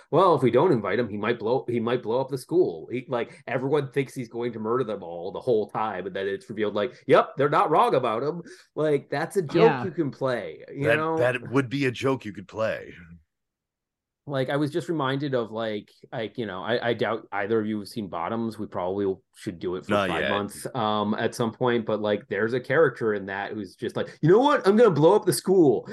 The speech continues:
Speaker 1: And it's just like, he's a gag character. It's, like, it's interesting that you can play that as a gag. Maybe they felt like you could do that less in twenty twelve. Um, but, like, you can play it as, as a gag. Um, and, like,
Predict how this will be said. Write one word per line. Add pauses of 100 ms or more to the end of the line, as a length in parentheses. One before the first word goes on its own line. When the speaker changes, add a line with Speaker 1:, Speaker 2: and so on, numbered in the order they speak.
(160)
Speaker 1:
And
it's
just
like,
he's
a
gag
character.
It's,
like,
it's
interesting
that
you
can
play
that
as
a
gag.
Maybe
they
felt
like
you
could
do
that
less
in
twenty
twelve. (400)
Um,
but,
like,
you
can
play
it
as, (140)
as
a
gag. (100)
Um,
and,
like,